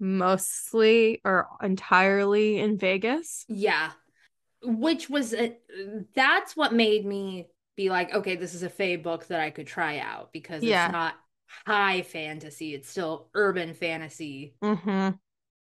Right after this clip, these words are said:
Speaker 1: Yeah, so, like, the deal is that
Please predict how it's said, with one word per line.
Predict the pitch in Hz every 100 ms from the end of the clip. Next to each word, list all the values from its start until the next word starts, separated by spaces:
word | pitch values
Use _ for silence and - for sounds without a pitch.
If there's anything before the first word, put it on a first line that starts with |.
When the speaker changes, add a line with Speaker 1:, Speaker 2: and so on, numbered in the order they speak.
| _ -
Speaker 1:
Yeah, | 214 208 202 196 -
so, | - - 220
like, | 208 202 185
the | 190
deal | 196 220 226 214
is | 185 202 196 190 -
that | 208 196 190 185 - -